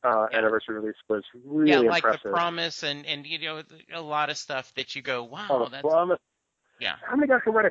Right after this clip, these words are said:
Speaker 1: sequel to it? And The Promise is a beautiful sequel to Thunder Road. I mean, it's
Speaker 2: It
Speaker 1: unbelievable.
Speaker 2: is.
Speaker 1: And then, um,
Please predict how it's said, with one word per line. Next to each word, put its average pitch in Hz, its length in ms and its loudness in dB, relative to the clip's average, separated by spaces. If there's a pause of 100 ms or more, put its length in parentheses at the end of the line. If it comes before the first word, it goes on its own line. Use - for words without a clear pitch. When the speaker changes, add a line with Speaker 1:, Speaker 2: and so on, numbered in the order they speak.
(160)
Speaker 1:
sequel 240 280 -8
to 120 100 -10
it? 101 100 -14
And 151 160 -4
The 160 40 -4
Promise 247 440 -6
is 131 120 -12
a 131 40 -6
beautiful 170 380 -8 (140)
sequel 214 400 -8
to - 60 -12
Thunder 143 260 0
Road. 156 220 2
I - 20 -14
mean, 156 100 -2
it's - 160 -6
Speaker 2:
It 165 140 -2
Speaker 1:
unbelievable. 226 560 -2
Speaker 2:
is. - 40 -4
Speaker 1:
And 143 160 2
then, 151 200 2 (680)
um, 139 580 2